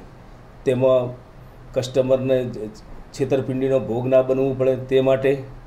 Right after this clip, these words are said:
અને આવા ગુનાઓ રોકવા માટે સૂચના કરેલી, જે, જેના ભાગરૂપે પૂણા પોલીસ સ્ટેશન દ્વારા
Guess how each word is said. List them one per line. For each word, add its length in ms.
અને 140
આવા 240
ગુનાઓ 460
રોકવા 360
માટે 260
સૂચના 380
કરેલી, 400
જે, 360
જેના 240
ભાગરૂપે 600
પૂણા 420
પોલીસ 240
સ્ટેશન 340
દ્વારા 460